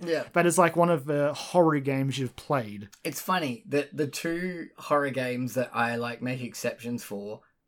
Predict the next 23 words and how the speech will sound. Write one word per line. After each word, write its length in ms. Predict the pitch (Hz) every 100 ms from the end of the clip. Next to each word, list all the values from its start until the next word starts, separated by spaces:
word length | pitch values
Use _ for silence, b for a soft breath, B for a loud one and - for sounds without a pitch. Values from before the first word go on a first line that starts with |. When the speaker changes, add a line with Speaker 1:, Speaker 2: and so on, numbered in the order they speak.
| -
Speaker 1:
are 120 | 123
Resident 360 | 123 127 135 120
Evil 220 | 120 123
four 420 | - 123 113 110 -
and 220 | 113 104
Dead 200 | 123 120
Space, 380 | - 104 101 101 -
and 240 | 110 -
both 240 | 123 127
have 120 | 127 127
had 220 | 117 104
remakes 460 | 113 110 110 107
come 220 | - 110 113
out 280 | 110 104 b b b _ _
i-, 140 | 123 - 107 123
within 300 | 135 139 240
months 300 | 226 220 165
Speaker 2:
Yeah. 80 | 160
Speaker 1:
of 80 | 110
each 160 | 107 123
other 140 | 123
this 240 | 131 135
year. 260 | 139 123